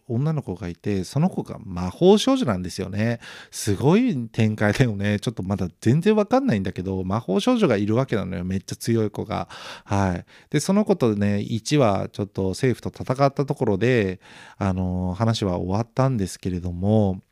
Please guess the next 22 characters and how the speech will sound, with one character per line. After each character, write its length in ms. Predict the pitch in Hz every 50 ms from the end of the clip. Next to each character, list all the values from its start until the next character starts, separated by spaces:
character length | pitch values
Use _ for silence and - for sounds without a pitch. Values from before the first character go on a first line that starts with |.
| _ _ -
ま 200 | 139 135 113 -
あ、 480 | - - - - - - - - _ _
し 240 | - - - - 202
ょ-、 60 | 185
率 260 | 185 - - 226 220 - - _ _ -
直 180 | 247 240 - 254
な 80 | 262
感 300 | 247 - 240 240 233 226
想 400 | 220 - - 233 233 233 233 233
を 20 | 226
申 260 | 202 208 208 208 196
し 80 | - 214
上 80 | 214 214
げ 100 | 208 220
る 120 | 202 175
と、 500 | - - 143 139 131 123 113 101 98 - - _ _ _ _ _ _ _ _ _ _ _ _ _ _ -
ま 200 | 147 156 160 151
あ、 60 | 127
一 360 | 107 104 107 - - - 180
話 220 | 180 170 139 104
別 320 | 90 104 98 - - 113 110
に 420 | 110 110 110 110 110 110 110 -